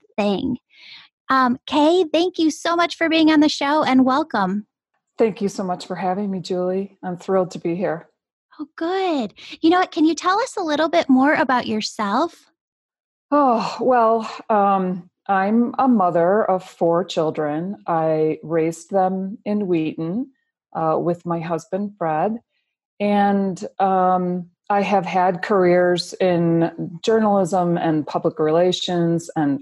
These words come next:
Speaker 2: art and yoga. And al-, I always knew that it was, um, within me to write a book. I always felt like that would happen. But of course, this isn't quite the book that I had envisioned writing. But currently,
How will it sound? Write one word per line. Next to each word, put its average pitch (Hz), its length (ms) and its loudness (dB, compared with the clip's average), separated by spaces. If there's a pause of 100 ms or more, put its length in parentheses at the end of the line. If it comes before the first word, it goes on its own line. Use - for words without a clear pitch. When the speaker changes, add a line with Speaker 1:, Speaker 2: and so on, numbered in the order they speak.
Speaker 2:
art 180 420 2 (680)
and 151 320 2
yoga. 170 800 2 (100)
And 196 340 2 (180)
al-, 220 240 0
I 226 100 2
always 233 340 4
knew 180 260 2
that 165 160 2
it 160 200 2
was, 160 640 0
um, 156 560 -4 (960)
within 185 400 2
me 254 220 4
to 220 140 -2
write 175 200 2
a 170 60 2
book. 143 320 0
I 160 140 2
always 160 260 2
felt 160 220 0
like 160 180 0
that - 180 0
would 156 120 0
happen. 185 500 0
But 165 160 0
of 160 140 -2
course, 160 440 -4
this 170 160 -6
isn't 160 400 -4
quite 214 360 -2
the 190 80 2
book 151 320 -2
that 156 100 0
I 151 140 2
had 147 160 0
envisioned 147 760 -2 (220)
writing. 151 560 -2 (540)
But 180 420 -2 (180)
currently, 180 800 0